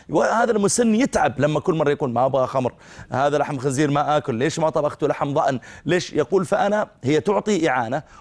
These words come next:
أريد أني أنشئ داراً، آه، لأمثال هؤلاء.'" كذلك، يعني، آه، إنشاء مق-، يعني، في وسائل ال-، المواصلات إنشاء أشياء خاصة بالمسنين، مقاعد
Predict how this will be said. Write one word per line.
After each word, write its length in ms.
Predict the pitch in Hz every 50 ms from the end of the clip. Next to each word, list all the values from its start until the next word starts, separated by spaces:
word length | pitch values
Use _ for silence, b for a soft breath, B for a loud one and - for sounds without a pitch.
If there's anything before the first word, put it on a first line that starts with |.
| B B
أريد 260 | 135 156 214 240 175 180
أني 140 | 190 175
أنشئ 420 | 170 165 185 180 - - 151 131 - - _ _ _ -
داراً، 440 | 113 147 156 180 196 214 226 220 208 - b b b b b -
آه، 200 | 123 127 123 120
لأمثال 460 | 120 131 127 123 107 - 175 160 131
هؤلاء.'" 400 | 110 95 92 - - 98 95 87 - B B B B B B B B
كذلك، 600 | - 170 202 233 233 226 233 - - - 180 - -
يعني، 460 | - 143 127 120 135 135 135 139 131 B B B B B B -
آه، 1120 | 127 127 127 127 123 120 120 117 117 113 113 120 120 117 120 117 110 - - - - - - - - - - - -
إنشاء 380 | 151 135 - 196 220 214 -
مق-، 280 | 175 165 156 - - - -
يعني، 380 | 127 123 101 110 113 117 120 - B B B B B B B
في 140 | B 160 160
وسائل 440 | 151 143 156 147 - 220 247 - 196
ال-، 380 | 175 147 - 127 131 117 113
المواصلات 800 | 107 104 101 101 120 143 160 147 - 156 139 117 98 101 110 - - - B B B B B B B B B B -
إنشاء 420 | 170 175 - - 220 247 240 - - -
أشياء 280 | 160 123 - 196 208 254
خاصة 340 | - - 202 196 - - 135
بالمسنين، 500 | 113 110 95 90 - - 92 87 82 - -
مقاعد 540 | 120 127 - - 127 113 101 85 90 92 -